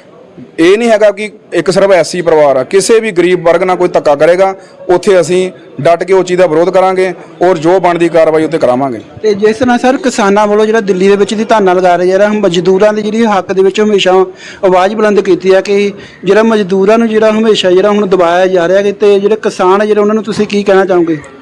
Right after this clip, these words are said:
Speaker 1: ਦੇਖੋ, ਕਿਸਾਨ ਜਥੇਬੰਦੀਆਂ ਨੇ ਬਹੁਤ ਹੀ, ਉਹਨਾਂ ਦਾ ਵੀ ਇੱਕ ਸ਼ਲਾਘਾਯੋਗ ਕਦਮ ਸੀ ਜੋ ਦਿੱਲੀ ਵਿੱਚ ਉਹਨਾਂ ਨੇ ਧਰਨਾ ਲਾਇਆ,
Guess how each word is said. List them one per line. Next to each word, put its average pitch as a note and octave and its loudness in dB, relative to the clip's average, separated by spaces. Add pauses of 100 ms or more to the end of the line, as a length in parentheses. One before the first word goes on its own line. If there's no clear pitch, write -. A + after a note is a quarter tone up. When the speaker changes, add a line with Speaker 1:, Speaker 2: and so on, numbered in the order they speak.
(220)
Speaker 1:
ਦੇਖੋ, F#3 2
ਕਿਸਾਨ D#3 0
ਜਥੇਬੰਦੀਆਂ D#3+ 0
ਨੇ E3 0
ਬਹੁਤ D3+ 0
ਹੀ, F3+ 0 (800)
ਉਹਨਾਂ G3 2
ਦਾ G#3 2
ਵੀ G3 2
ਇੱਕ F#3+ 0
ਸ਼ਲਾਘਾਯੋਗ E3+ 0
ਕਦਮ D#3 0
ਸੀ E3 -2
ਜੋ E3 2
ਦਿੱਲੀ D3+ 2
ਵਿੱਚ D#3 0
ਉਹਨਾਂ E3 2
ਨੇ E3 -6
ਧਰਨਾ C#3+ 0
ਲਾਇਆ, A2 0